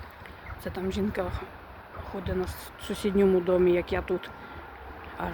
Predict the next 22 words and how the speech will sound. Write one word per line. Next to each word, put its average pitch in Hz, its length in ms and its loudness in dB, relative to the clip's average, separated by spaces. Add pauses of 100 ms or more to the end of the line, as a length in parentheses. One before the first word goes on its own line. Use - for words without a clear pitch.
голова 196 340 4 (100)
кружиться. - 380 -4 (4000)
Щось - 200 -8
там 220 240 4
так 214 260 0 (680)
жовте, 208 720 2
саме 185 380 4
здання, 180 560 6
якісь 180 340 2
самі 185 340 2
склади, 196 680 4
чи - 80 -4
що 185 360 -2
то 208 80 -2
в 208 60 -2
них 214 220 0
там. 202 120 -2 (560)
І 190 60 0
червоні 202 680 6 (1000)
криші, 180 500 0
щось - 240 -6
цікаво 160 420 -4